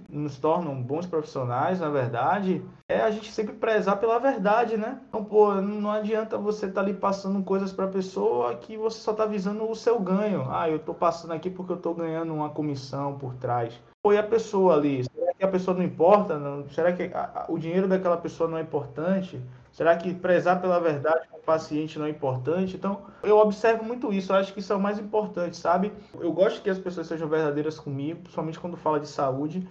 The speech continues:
Então, jamais eu iria passar algo pra uma pessoa que não tem a comprovação científica, que não tem embasamento, sabe? Só pra passar, só pra agradar a pessoa.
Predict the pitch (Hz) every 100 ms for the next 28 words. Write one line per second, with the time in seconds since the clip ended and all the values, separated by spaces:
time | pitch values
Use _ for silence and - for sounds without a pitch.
0 | - 180 185 208 196 196 233 240 214 208
1 | 202 196 - - 180 170 220 196 196 190
2 | 185 196 190 185 190 208 220 214 196 208
3 | 233 202 165 165 165 - 147 - 139 127
4 | 175 185 185 147 165 156 131 185 190 165
5 | 165 156 127 139 170 - 131 - 160 202
6 | - - 202 208 220 214 214 - - 185
7 | 190 185 180 185 190 185 147 165 170 139
8 | - 110